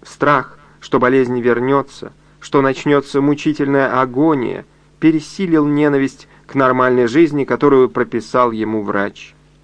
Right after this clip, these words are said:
«Есть же на свете люди, — думал Дезесент, — живущие в уединении, ни с кем не разговаривающие, целиком ушедшие в себя.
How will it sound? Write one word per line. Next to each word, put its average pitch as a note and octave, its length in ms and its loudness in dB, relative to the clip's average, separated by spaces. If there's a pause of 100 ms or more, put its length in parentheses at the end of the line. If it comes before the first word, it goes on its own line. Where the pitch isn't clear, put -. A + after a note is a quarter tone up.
(640)
«Есть D#3 420 0
же B2 160 -2
на B2+ 160 0
свете A#2+ 480 -4
люди, — A2+ 460 -4
думал A2 340 -2
Дезесент, — A2+ 600 -4 (280)
живущие C3 540 -2
в B2 80 -6
уединении, C#3+ 800 0
ни A#2 160 -2
с A#2+ 100 -10
кем D3+ 260 2
не A2+ 100 2
разговаривающие, A2+ 1080 -2 (240)
целиком D3+ 460 2
ушедшие B2 480 -4
в - 80 -14
себя. G#2 440 -8